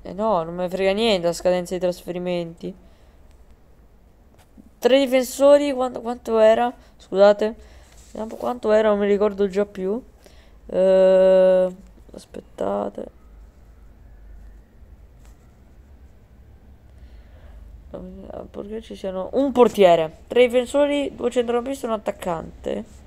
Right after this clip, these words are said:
No, due attac-, È un attaccante. No, tre... no, mi sono già dimenticato, cavolo. Allora proviamo a togliere, ehm, un attaccante.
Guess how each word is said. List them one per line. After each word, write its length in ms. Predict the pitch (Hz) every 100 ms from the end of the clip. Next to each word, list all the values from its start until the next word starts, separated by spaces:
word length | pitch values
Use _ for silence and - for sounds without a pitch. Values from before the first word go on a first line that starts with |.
| - - -
No, 160 | - - -
due 220 | 185 208
attac-, 220 | 214 - - - - -
È 80 | 208
un 80 | 190
attaccante. 800 | 185 - - - - 180 180 - - - - - - - - -
No, 80 | - -
tre... 300 | 214 214 208
no, 220 | 220 208
mi 120 | 202
sono 160 | 202 214
già 140 | 190
dimenticato, 640 | 220 220 208 220 214 202 202
cavolo. 360 | 202 196 190 190 - - - - -
Allora 200 | - 240
proviamo 340 | 247 254 254 247
a 40 |
togliere, 580 | 240 214 196 196 196 -
ehm, 720 | - 196 190 190 185 180 185 - _ _ - -
un 120 | -
attaccante. 1080 | 180 - - - - 202 233 247 247 - -